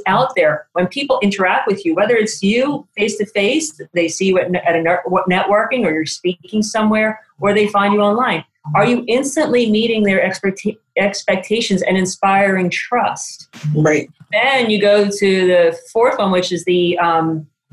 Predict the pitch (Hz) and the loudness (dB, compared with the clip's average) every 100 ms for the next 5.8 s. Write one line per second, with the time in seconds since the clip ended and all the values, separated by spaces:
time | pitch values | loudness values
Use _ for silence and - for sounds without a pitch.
0 | 151 _ _ _ _ 180 175 214 285 - | -20 _ _ _ _ 0 2 2 -2 -2
1 | 196 180 165 170 170 226 277 214 170 156 | 2 2 2 0 0 0 0 0 0 0
2 | 147 - 135 - - 180 202 240 - _ | -2 -6 -10 -14 -4 2 2 2 -2 _
3 | _ _ 247 302 262 175 156 180 160 170 | _ _ 0 0 0 -2 0 0 2 2
4 | 185 - _ - 196 262 190 - - 240 | -2 -10 _ -2 0 2 0 -4 -4 -2
5 | 247 - - 208 - - - - | -2 -6 -10 -8 -8 -12 -14 -20